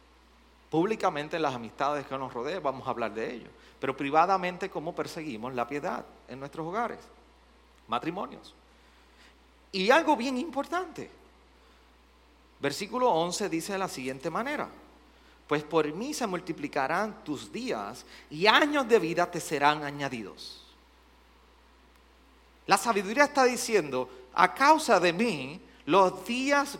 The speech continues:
van a multiplicarse y se añadirán días". Y esto tiene unas implicaciones. Trae propósito a nuestros días. Yo no sé si usted ha pasado como me ha pasado a mí,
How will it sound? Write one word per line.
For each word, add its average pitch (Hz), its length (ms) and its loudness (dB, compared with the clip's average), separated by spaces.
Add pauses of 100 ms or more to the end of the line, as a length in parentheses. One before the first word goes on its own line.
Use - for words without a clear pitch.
(100)
van 226 300 6
a 233 100 6
multiplicarse 175 1300 0
y 175 100 -2
se 208 240 0
añadirán 202 920 -2
días". - 580 -4 (480)
Y 214 80 0
esto 320 180 2
tiene 294 200 0
unas 247 180 2
implicaciones. 320 720 4 (720)
Trae 262 240 8
propósito 302 680 8
a 277 80 10
nuestros 240 440 4
días. 269 560 0 (1400)
Yo 269 240 12
no 339 140 8
sé 143 300 2
si 147 160 -6
usted 147 180 0
ha 247 160 10
pasado 180 400 4
como 127 240 -4
me 123 80 -4
ha 117 60 -2
pasado 117 320 -4
a 175 40 -6
mí, 302 140 -12